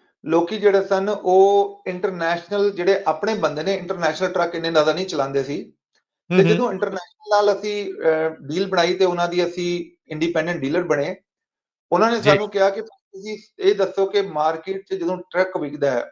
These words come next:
Speaker 1: ਉਹਦੀ ਰੀਜ਼ਨ ਕੀ ਹੁੰਦੀ ਹੈ? ਮੈਂ ਕਿਹਾ, "ਕਮਰਸ਼ੀਅਲ
Speaker 2: ਹੂੰ।
Speaker 1: ਹੁੰਦਾ ਹੈ, ਤੁਸੀਂ ਟਰੱਕ ਵੇਚਣਾ ਹੁੰਦਾ ਹੈ, ਤੁਸੀਂ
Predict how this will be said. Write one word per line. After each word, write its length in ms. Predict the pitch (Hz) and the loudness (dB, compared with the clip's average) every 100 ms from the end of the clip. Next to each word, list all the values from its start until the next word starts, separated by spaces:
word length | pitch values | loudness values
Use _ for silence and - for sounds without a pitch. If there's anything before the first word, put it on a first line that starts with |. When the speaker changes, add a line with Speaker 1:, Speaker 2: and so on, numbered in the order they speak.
| - | 0
Speaker 1:
ਉਹਦੀ 260 | 185 214 | 0 0
ਰੀਜ਼ਨ 320 | 156 170 196 | -2 2 0
ਕੀ 200 | 190 190 | 0 -8
ਹੁੰਦੀ 340 | 156 127 107 110 | -10 -10 -10 -10
ਹੈ? 80 | 98 | -10
ਮੈਂ 140 | 127 | -12
ਕਿਹਾ, 140 | 131 175 | -12 -6
"ਕਮਰਸ਼ੀਅਲ 380 | 190 208 220 226 | -2 -2 -2 -2
Speaker 2:
ਹੂੰ। 60 | 202 | 0
Speaker 1:
ਹੁੰਦਾ 180 | 196 | 4
ਹੈ, 60 | 190 190 _ _ - | 4 2 _ _ -16
ਤੁਸੀਂ 180 | 175 175 | -12 0
ਟਰੱਕ 220 | 180 180 | 0 2
ਵੇਚਣਾ 340 | 196 185 190 180 | 2 4 2 0
ਹੁੰਦਾ 220 | 170 180 | 2 4
ਹੈ, 60 | |
ਤੁਸੀਂ 340 | 175 170 175 | 4 2 -4